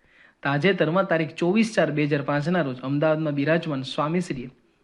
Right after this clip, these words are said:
દસક્રોઈ તાલુકાના મહીજડા ગામના નવનિર્મિત બી એ પી એસ સ્વામિનારાયણ મંદિરની મૂર્તિઓના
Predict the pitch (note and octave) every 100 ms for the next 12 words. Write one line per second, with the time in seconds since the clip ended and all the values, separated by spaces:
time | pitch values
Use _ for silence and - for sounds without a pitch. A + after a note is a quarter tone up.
0 | _ - E3+ F#3+ B3+ B3+ B3 F#3+ G#3+ G3
1 | G3 G3 D#3 D#3+ F#3 F#3+ D#3+ C#3 C#3+ D#3
2 | D3 C#3 D3+ F#3 E3+ F#3+ F#3 D3 D3 D3+
3 | D3+ C#3 D3 C#3+ C#3+ C#3 C#3 D#3 F#3 C3+
4 | B2+ C3+ E3 - C#3 D3